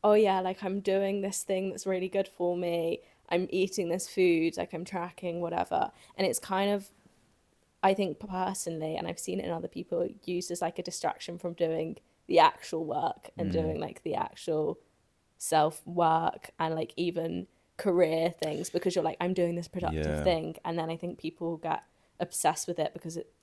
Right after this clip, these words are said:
Speaker 1: they, they feel like it's the only thing they can control
Speaker 2: Mm-hmm.
Speaker 1: properly.
Speaker 2: Mm-hmm.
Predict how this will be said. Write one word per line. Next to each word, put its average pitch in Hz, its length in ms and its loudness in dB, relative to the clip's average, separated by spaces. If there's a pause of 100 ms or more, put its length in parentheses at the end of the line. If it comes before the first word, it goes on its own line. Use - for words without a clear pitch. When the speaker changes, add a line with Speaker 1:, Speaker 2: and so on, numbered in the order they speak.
(140)
Speaker 1:
they, 165 100 -6 (100)
they 170 140 -2
feel 170 140 -8
like 170 140 -6
it's - 100 -10
the 160 100 -6
only 165 180 -6
thing 165 200 -8
they 160 100 -6
can 160 180 -10
control 165 680 -2 (200)
Speaker 2:
Mm-hmm. 80 340 -8
Speaker 1:
properly. 165 680 -2 (200)
Speaker 2:
Mm-hmm. 78 300 -8